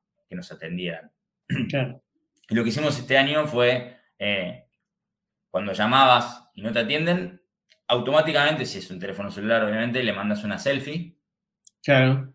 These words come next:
Speaker 1: Eh, y decís, "Hola", hace-,
Speaker 2: <laughs>
Speaker 1: literal, eh, foto así, eh, "Hola, soy Guido, este, ¿cómo estás, Andrés? Tengo algo para contarte que no quería dejar de, de, de contarte,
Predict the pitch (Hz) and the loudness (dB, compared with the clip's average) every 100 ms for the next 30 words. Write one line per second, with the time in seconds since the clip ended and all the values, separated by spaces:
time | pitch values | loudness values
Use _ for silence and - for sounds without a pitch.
0 | - 107 101 92 90 - - 98 95 104 | -8 -6 -4 -6 -8 -12 -10 -10 -8 -8
1 | 107 117 123 127 127 - _ _ _ _ | -2 4 4 4 0 -10 _ _ _ _
2 | - - - - 135 151 - - - - | -16 -14 -6 -2 0 0 -2 -8 -18 -14
3 | 95 101 123 147 107 101 - 123 117 104 | -10 -2 6 8 8 2 0 -2 0 -2
4 | 120 127 143 139 _ _ _ - - - | -2 -4 -4 -10 _ _ _ -16 -14 -14
5 | _ _ _ - 98 92 90 - 110 113 | _ _ _ -10 -6 -4 -6 -2 0 0
6 | - 101 101 117 139 131 123 95 92 90 | 0 -2 0 0 2 4 4 4 0 -6
7 | 87 87 87 90 90 101 - - _ _ | -8 -8 -6 -6 -2 -2 -2 -12 _ _
8 | _ _ 92 101 113 127 - - _ _ | _ _ -4 0 0 -2 -8 -16 _ _
9 | _ _ - 107 107 107 98 95 95 104 | _ _ -4 0 2 2 0 -2 -2 2
10 | 120 107 90 85 87 - - _ - 101 | 2 2 -4 -4 -6 -10 -18 _ -16 -12
11 | 104 98 - 101 95 92 82 85 90 90 | -8 -6 -2 -2 -2 -4 -8 -12 -12 -12
12 | 85 80 - _ _ - - 196 208 - | -12 -16 -20 _ _ -20 -12 -6 2 4
13 | - 160 160 160 - | 4 4 2 0 -6